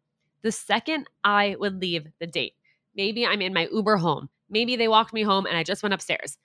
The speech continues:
maybe they came over and they just left. Maybe th-, what, we stayed over and it's the next morning and I just left or they just left. Whatever it is, I would take out my phone,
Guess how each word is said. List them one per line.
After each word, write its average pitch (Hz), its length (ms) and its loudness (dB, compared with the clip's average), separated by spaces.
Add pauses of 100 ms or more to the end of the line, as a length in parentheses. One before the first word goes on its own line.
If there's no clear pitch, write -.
(200)
maybe 170 240 0
they 247 180 4
came 311 200 2
over 262 300 4
and 185 180 2
they 190 120 4
just 180 220 -2
left. - 320 -6 (300)
Maybe 196 580 -2 (220)
th-, - 160 -12
what, 196 320 -2
we 208 120 0
stayed 247 280 6
over 185 480 6 (100)
and 175 560 2 (420)
it's 185 140 -2
the 214 80 2
next 202 240 2
morning 180 440 6
and 165 180 0
I 185 180 4
just 175 200 -4
left 165 200 0
or 175 60 -6
they 160 120 0
just 147 140 -6
left. 131 160 -2
Whatever 240 380 4
it - 220 0
is, - 200 -16 (460)
I 185 300 6
would 254 160 2
take 185 220 -2
out 208 160 4
my 254 120 2
phone, 165 400 0